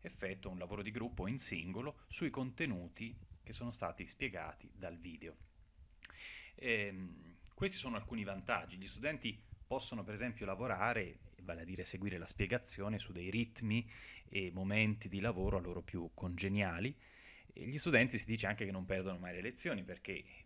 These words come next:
quei video resteranno per lo più online. I docenti dal canto loro preparano questi video o, o li raccolgono se sono online e poi supportano, e questo è il dato più importante, gli alunni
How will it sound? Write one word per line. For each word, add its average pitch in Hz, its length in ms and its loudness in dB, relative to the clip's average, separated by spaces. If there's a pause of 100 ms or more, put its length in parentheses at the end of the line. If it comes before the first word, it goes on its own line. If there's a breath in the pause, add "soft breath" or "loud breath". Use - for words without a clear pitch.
(120)
quei 95 280 -6
video 107 440 0
resteranno 87 500 -2
per - 140 0
lo 87 80 -6
più - 180 12
online. 85 460 0 (640 loud breath)
I 110 100 -6
docenti 127 480 10
dal 147 160 10
canto 90 260 2
loro 139 220 6
preparano 95 720 6
questi - 340 0
video 160 320 6
o, 92 300 2
o 95 60 0
li 90 140 0
raccolgono 90 640 8
se 82 140 -2
sono 87 200 2
online 123 600 4 (400 loud breath)
e - 100 -2
poi 107 200 10
supportano, 104 640 6
e 90 60 -4
questo - 200 -4
è 87 40 -4
il 85 60 -6
dato 95 200 4
più 113 120 -2
importante, - 520 -2
gli 135 120 0
alunni 90 600 0